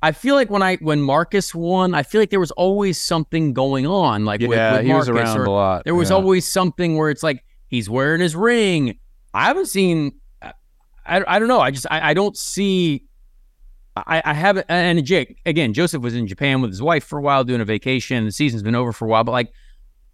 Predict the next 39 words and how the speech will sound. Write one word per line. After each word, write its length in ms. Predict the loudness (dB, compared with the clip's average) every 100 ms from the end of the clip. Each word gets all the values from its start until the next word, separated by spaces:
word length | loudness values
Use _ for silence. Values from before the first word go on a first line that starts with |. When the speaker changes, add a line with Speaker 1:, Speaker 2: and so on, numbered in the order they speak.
| _ -8
Speaker 1:
I 160 | -4 0
haven't 340 | 0 0 -2
seen 480 | -4 -2 -2 0 2
as 240 | 0 0
much, 340 | 0 0 0 0
like, 220 | 0 0
"Hey, 200 | 0 0
this 220 | 0 -4
is 100 | -2
our 140 | 0 0
Indy 160 | 0
five 200 | -2 -4
hundred 280 | -2 -2 -4
champ. 420 | -2 0 0 -2 -8 -20 -20 -16
This 220 | -6 -4 -2
is 120 | 2
our 140 | 2
hero." 480 | 2 0 0 -4 -12 _ -20 -4
And 160 | 0 2
I 160 | 2
want 420 | 0 -2 0 -2 -2
that. 200 | -10 -8
Like, 160 | -6 0
I, 120 | 0
I 120 | 0 0
Speaker 2:
Yeah. 240 | 2 2
Speaker 1:
want 340 | 2 0 0 -4
to 80 | -6
celebrate 500 | -2 -2 -2 -4 -2
Joseph 440 | 0 0 0 -6 -2
as 180 | -2
the 120 | 0 0
Indy 160 | 0
five 220 | 0 0
hundred 200 | 0 -4
champ 300 | -4 -6 -4
because 320 | -6 -2 -2 0
he's 240 | -2 0
the 120 | -4